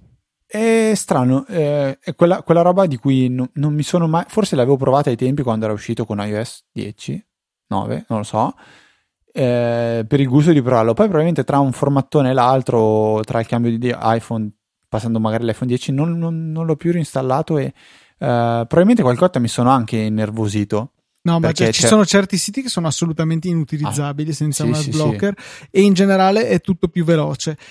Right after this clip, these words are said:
Speaker 2: Però s-, io, cioè, appunto, lo utilizzo sempre, però sono cosciente che sui siti che meritano l'ad blocker lo disattivo. Cioè, è, è il sito che deve guadagnarsi il fatto che non, che non
Speaker 1: Sta-
Speaker 2: abbia l'ad blocker.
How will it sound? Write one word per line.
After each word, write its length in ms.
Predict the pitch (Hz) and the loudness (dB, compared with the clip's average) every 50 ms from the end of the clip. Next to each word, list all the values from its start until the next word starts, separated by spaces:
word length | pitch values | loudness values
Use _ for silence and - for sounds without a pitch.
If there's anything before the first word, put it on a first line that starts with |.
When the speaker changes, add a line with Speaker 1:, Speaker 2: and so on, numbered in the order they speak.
| - _ _ _ _ _ _ _ _ | -20 _ _ _ _ _ _ _ _
Speaker 2:
Però 460 | - 233 233 226 202 185 190 - - 220 214 - | -2 0 2 4 4 2 2 -2 -6 -14 -16 -12
s-, 240 | - - - - - _ _ _ _ _ _ _ - | -10 -10 -10 -10 -14 _ _ _ _ _ _ _ -2
io, 360 | 196 190 196 196 185 170 156 | 4 4 6 6 4 2 0
cioè, 220 | - - 160 156 | 0 -2 -2 -2
appunto, 360 | 156 156 - - 170 151 160 | -2 -6 -4 -2 -2 0 0
lo 100 | 151 165 | 0 0
utilizzo 480 | 175 180 175 - 190 190 202 185 208 233 | 0 -2 0 0 2 2 2 4 2 2
sempre, 720 | - - 202 190 190 185 - 226 247 262 277 - _ _ _ _ _ _ | 2 2 2 2 2 2 2 2 2 2 0 -2 _ _ _ _ _ _
però 240 | - 247 240 196 151 | -2 0 2 2 2
sono 240 | - - 196 196 185 | 0 0 -2 -2 -2
cosciente 500 | - 226 202 - - 202 208 220 233 233 | -2 -4 -4 -2 -2 -2 -2 0 -2 0
che 200 | - 190 175 147 | 0 0 0 0
sui 240 | - - 214 202 | 0 0 0 0
siti 320 | 170 - - 247 - 190 160 | 0 0 -2 -4 -4 -4 -2
che 100 | - 175 | -2 0
meritano 640 | 185 175 165 156 156 160 160 - 190 196 208 226 226 | 2 2 2 2 0 -2 -2 -2 0 0 0 0 0
l'ad 220 | 214 202 196 180 | 0 0 0 0
blocker 360 | 185 185 185 185 - - 208 214 | 0 0 0 0 0 -2 -4 -2
lo 100 | 208 185 | -2 -2
disattivo. 720 | 170 165 170 165 - _ - 143 135 143 156 151 - _ _ _ _ _ _ _ _ _ _ _ | -2 -2 -4 -4 -4 _ -6 -6 -6 -6 -8 -12 -14 _ _ _ _ _ _ _ _ _ _ _
Cioè, 360 | - - 180 170 160 - - _ _ _ _ | -2 0 0 0 0 -2 -8 _ _ _ _
è, 120 | - 196 - | -18 -12 -4
è 80 | - 220 | 0 2
il 180 | 202 196 190 170 | 4 4 2 2
sito 340 | - - 226 226 220 254 240 | -2 -2 -2 -2 -2 -4 -2
che 140 | - 214 175 | -2 -2 -2
deve 200 | 180 170 175 165 | 0 0 0 2
guadagnarsi 680 | 165 175 165 165 175 180 175 170 170 170 - - 190 | 4 6 6 6 6 6 6 4 4 2 0 0 -2
il 80 | 180 160 | -2 -2
fatto 400 | - - 147 143 _ - 165 151 | -2 -4 -4 -4 _ -6 -8 -8
che 160 | - - 151 | -6 -6 -6
non, 640 | 147 147 147 143 143 143 143 143 143 147 147 135 - _ _ _ _ _ _ _ _ | -4 -4 -4 -4 -4 -4 -4 -4 -4 -4 -6 -6 -8 _ _ _ _ _ _ _ _
che 100 | - 156 | -6 -4
non 120 | 147 147 143 | -2 -2 -2
Speaker 1:
Sta- 100 | 143 143 | -2 -4
Speaker 2:
abbia 680 | 139 139 143 143 143 139 139 143 139 139 139 139 143 | -4 -6 -6 -6 -4 -4 -4 -6 -6 -6 -8 -8 -8
l'ad 280 | 143 151 151 156 151 151 | -6 -6 -4 -4 -4 -4
blocker. 520 | 151 143 151 151 - - 92 - - - | -6 -6 -8 -8 -10 -14 -18 -18 -18 -20